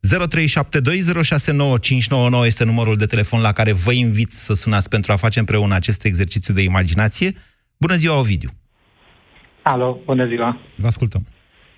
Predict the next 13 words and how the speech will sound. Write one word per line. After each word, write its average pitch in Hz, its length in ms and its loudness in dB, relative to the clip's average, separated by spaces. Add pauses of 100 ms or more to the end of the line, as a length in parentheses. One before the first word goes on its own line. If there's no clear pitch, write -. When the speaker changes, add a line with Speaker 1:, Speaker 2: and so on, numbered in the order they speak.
(680)
Speaker 2:
Ehm, 143 460 0 (460)
legat 139 280 -2
de 147 60 -2
întrebarea 139 400 0
dumneavoastră, 131 760 -4 (600)
eh, 131 260 -2 (220)
eu 143 140 0
personal 147 520 -2
aș 139 200 -2
alege 143 300 -2 (100)
să 135 300 0 (120)
trag 135 180 0 (120)
frâna, 123 400 -2